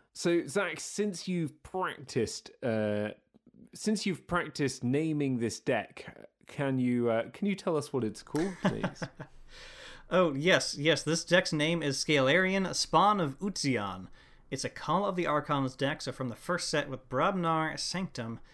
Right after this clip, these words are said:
Speaker 2: and Shadows.
Speaker 1: Wonderful, wonderful. And as our listeners know, every good deck always has a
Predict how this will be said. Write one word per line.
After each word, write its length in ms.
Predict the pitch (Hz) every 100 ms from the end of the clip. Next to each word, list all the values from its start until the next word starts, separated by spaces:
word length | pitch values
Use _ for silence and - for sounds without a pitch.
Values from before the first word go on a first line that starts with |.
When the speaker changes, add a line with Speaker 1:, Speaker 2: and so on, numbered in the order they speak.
| - -
Speaker 2:
and 420 | 139 135 135 135 131
Shadows. 960 | - - 127 120 87 76 - - - - - -
Speaker 1:
Wonderful, 1000 | 107 107 117 127 113 - 107 95 95 -
wonderful. 920 | 104 113 123 120 107 - 98 95 -
And 320 | 123 135 139 135 - - _ _ _ _ 165
as 260 | 175 151
our 200 | 165 156
listeners 500 | 156 170 175 156 123
know, 340 | 151 160 123 113
every 480 | 143 156 139 139 143
good 380 | 131 135 117 95
deck 360 | 117 107 - -
always 600 | 127 123 117 113 104 98
has 440 | - 113 104 92 -
a 240 | 127 113